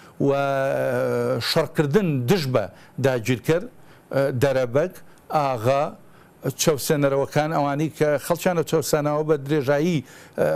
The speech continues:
هەموو تەمەنی کوردی، ئە، بۆیە شعرەکانی لەما خۆی دەبینێتەوە. ئێستا بۆ نمونە بوو کێشی ناکەم بە ئاشکرا هەز بە جیهانی یان بە بلۆکی سۆشالیست دەکەین. یان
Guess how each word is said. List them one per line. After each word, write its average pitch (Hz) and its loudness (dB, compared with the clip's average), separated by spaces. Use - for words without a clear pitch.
هەموو 165 2
تەمەنی 123 2
کوردی، 131 2
ئە، 147 2
بۆیە 202 4
شعرەکانی 147 0
لەما 123 0
خۆی 113 -2
دەبینێتەوە. 95 -4
ئێستا 151 -2
بۆ 165 2
نمونە 135 0
بوو 139 -2
کێشی 131 -2
ناکەم 170 -2
بە 151 4
ئاشکرا 156 -2
هەز 160 0
بە 120 0
جیهانی 135 0
یان 113 0
بە 110 2
بلۆکی 113 0
سۆشالیست 90 -4
دەکەین. - -12
یان 160 0